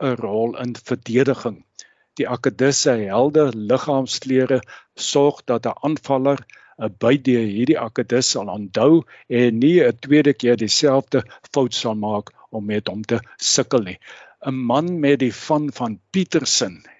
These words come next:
het die byt van hierdie akedus beskryf as die ergste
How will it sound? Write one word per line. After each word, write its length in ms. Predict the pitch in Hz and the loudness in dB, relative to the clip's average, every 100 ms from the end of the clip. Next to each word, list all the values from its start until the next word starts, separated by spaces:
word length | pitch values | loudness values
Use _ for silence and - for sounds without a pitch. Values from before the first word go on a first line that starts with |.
| - | -2
het 220 | 113 123 | 0 2
die 120 | 127 | 0
byt 380 | 101 - 131 147 | -2 -2 0 0
van 220 | - 127 | -2 -2
hierdie 280 | 120 120 147 | 0 0 0
akedus 640 | 123 120 117 120 123 - - - _ | -2 -2 -2 0 0 -2 -6 -20 _
beskryf 540 | 120 - - 143 147 | -6 -6 0 2 2
as 220 | 135 120 - | 0 -4 -4
die 140 | 120 | -6
ergste 600 | - 151 160 - - 139 | -2 0 0 -2 -4 -6